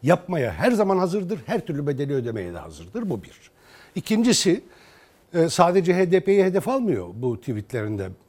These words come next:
e, Bahçeli. Dikkat ederseniz sekiz yüz beş aydına işte sürüngen mi bir şeyler diyor. Yani o kadar ağır hakaretler kullanıyor ki bize itlafı gereken,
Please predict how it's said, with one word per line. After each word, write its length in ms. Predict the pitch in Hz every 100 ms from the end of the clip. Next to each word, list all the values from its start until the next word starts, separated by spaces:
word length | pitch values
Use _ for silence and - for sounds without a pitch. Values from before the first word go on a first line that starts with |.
| - 117
e, 220 | 98 98
Bahçeli. 560 | 104 - 104 95 90
Dikkat 280 | 113 - 113
ederseniz 600 | 135 190 175 151 92 - - - -
sekiz 440 | - 180 - 220 196
yüz 280 | 180 160
beş 240 | 208 214 -
aydına 680 | 170 143 117 117 147 208 - _ _ _ _ _ _ _
işte 260 | - - 190
sürüngen 520 | - 156 151 160 226
mi 200 | 247 160
bir 60 | 131
şeyler 500 | - 156 202 220 156
diyor. 160 | 123
Yani 440 | 120 131 131 127 127 - - -
o 100 | -
kadar 240 | 202 285
ağır 340 | 269 151 160 180
hakaretler 680 | 131 143 151 156 - 190
kullanıyor 520 | - 170 165 254 247
ki 200 | - 120 - _ _ - - - _ _ _ _ -
bize 460 | 156 202 233 - - _ _ _ _ _ _ _ _ _ -
itlafı 540 | 151 185 165 - 233
gereken, 680 | 185 190 180 - 202 208